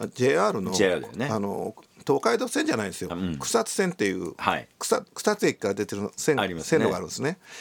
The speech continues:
Speaker 1: それの甲賀駅。
Speaker 2: ああ。そっから車でどれぐらい？
Speaker 1: 車で大体五分ぐらい。
Speaker 2: 五分ぐらいね。
Speaker 1: はい。
Speaker 2: それで、今言った甲賀町っていうのは大体人口一万人ぐらい。
Speaker 1: 一万人。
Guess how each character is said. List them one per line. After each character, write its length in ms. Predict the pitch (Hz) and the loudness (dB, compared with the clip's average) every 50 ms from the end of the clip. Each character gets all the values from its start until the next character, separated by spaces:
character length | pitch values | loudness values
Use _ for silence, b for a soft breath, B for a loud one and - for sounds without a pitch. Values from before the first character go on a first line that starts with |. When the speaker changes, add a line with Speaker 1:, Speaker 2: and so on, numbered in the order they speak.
| B B B | B B B
Speaker 1:
そ 140 | - 180 | -2 0
れ 80 | 180 180 | 2 2
の 100 | 175 175 | 2 2
甲 200 | - - 185 175 | 2 2 2 4
賀 140 | 165 156 101 | 4 2 2
駅。 200 | 85 - - - _ - - | 0 -4 -10 -18 _ -12 -8
Speaker 2:
あ 420 | - 110 107 101 95 90 76 - | -6 -4 -4 -4 -6 -8 -10 -14
あ。 120 | - _ _ - | -16 _ _ -8
そ 160 | - - 165 170 | -2 -2 -2 2
っ 40 | |
か 120 | - 208 196 | 4 4 2
ら 80 | 185 | 4
車 280 | - - 151 143 143 135 | 2 2 4 4 6 4
で 120 | 131 127 | 4 4
ど 100 | 113 107 | 4 4
れ 80 | 107 - | 4 4
ぐ 80 | - 139 | 4 4
ら 40 | |
い？ 20 | 135 | 4
Speaker 1:
車 120 | 123 120 | 4 4
で 120 | 127 127 - | 4 4 4
大 240 | 127 123 131 131 | 2 2 2 0
体 360 | - - 185 196 202 175 139 98 | -2 0 0 2 2 2 2 2
五 160 | 98 113 117 | 4 2 2
分 160 | 117 123 110 | 2 0 -2
ぐ 60 | 95 | -2
ら 80 | - - | -4 -6
い。 20 | - | -4
Speaker 2:
五 140 | - 104 92 | -2 0 0
分 160 | 92 101 95 | 0 -2 -4
ぐ 80 | 90 78 | -4 -6
ら 100 | 62 58 | -8 -8
い 80 | 69 85 | -4 -2
ね。 80 | 120 | -2
Speaker 1:
は 60 | 165 | -2
い。 20 | 170 90 - B B B B B B B B B B | -2 -4 -8 B B B B B B B B B B
Speaker 2:
そ 140 | - - 160 | 0 4 4
れ 100 | 165 156 | 6 8
で、 240 | 156 151 151 151 151 | 8 8 8 8 8
今 140 | 156 147 120 | 6 4 4
言 100 | 104 - | 2 4
っ 20 | |
た 260 | - 127 120 117 113 | 6 6 6 6 6
甲 220 | 101 - - 117 117 | 4 2 2 4 4
賀 140 | 117 120 | 6 4
町 240 | 117 104 - - 90 | 4 4 2 0 -4
っ 20 | 85 | -8
て 160 | - - 120 | -6 -2 0
い 40 | 127 | 2
う 20 | |
の 80 | 147 127 | 4 4
は 80 | 98 | 4
大 180 | 87 92 90 85 | 2 2 2 2
体 140 | 87 82 73 | 0 -2 -2
人 160 | 80 87 80 | -2 -4 -2
口 120 | - 87 | -2 -2
一 140 | 82 - - | -4 -4 -4
万 140 | 87 80 80 | -6 -6 -6
人 60 | 80 | -4
ぐ 60 | 80 78 | -4 -2
ら 20 | |
い。 20 | |
Speaker 1:
一 120 | 80 78 - | -2 0 0
万 160 | - 110 98 | 0 0 0
人。 120 | 95 87 | -2 -6